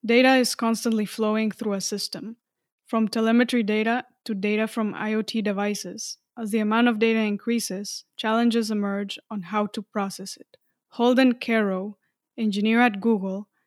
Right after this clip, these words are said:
talked about how data can be processed and analyzed in batches or in streams. Holden explained the infrastructure needed to process data at scale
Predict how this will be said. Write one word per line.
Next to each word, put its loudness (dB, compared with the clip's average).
talked -2
about 2
how -2
data 2
can 0
be 0
processed -4
and -6
analyzed 0
in -4
batches -2
or -2
in -2
streams. -6
Holden 2
explained -2
the -2
infrastructure -2
needed 0
to -10
process -4
data 0
at -2
scale -6